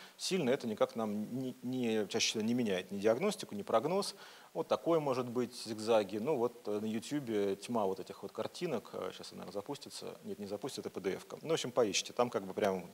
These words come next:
такое вот пятно расползается. В общем, это бывает. Алиса в стране чудес. Тоже это вариант, э, ауры, э,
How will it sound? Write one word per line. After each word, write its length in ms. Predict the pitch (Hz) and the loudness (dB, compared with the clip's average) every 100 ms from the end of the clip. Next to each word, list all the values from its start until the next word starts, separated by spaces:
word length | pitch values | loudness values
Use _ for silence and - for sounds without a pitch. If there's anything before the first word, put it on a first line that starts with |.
| - | -10
такое 240 | 101 101 | 2 4
вот 260 | 92 92 - - | 6 2 -8 -14
пятно 360 | 113 160 214 156 | -4 4 6 6
расползается. 920 | - 101 104 135 175 147 - 113 104 - - - - - | 4 0 4 6 4 4 0 -4 -4 -10 -16 -16 -16 -10
В 40 | |
общем, 180 | 233 156 | -4 -2
это 120 | 170 | 0
бывает. 400 | 110 98 90 - | 2 2 2 6
Алиса 180 | 170 233 | 6 6
в 20 | |
стране 240 | - 185 185 | 6 6 6
чудес. 320 | 135 110 - | 2 2 6
Тоже 240 | 185 131 | 6 8
это 120 | 107 | 6
вариант, 420 | 113 127 113 101 - | 6 6 6 2 0
э, 260 | 101 98 95 | 4 4 10
ауры, 500 | 139 165 196 214 208 - - | 10 12 8 4 2 -6 -2
э, 420 | 131 127 123 | 2 4 4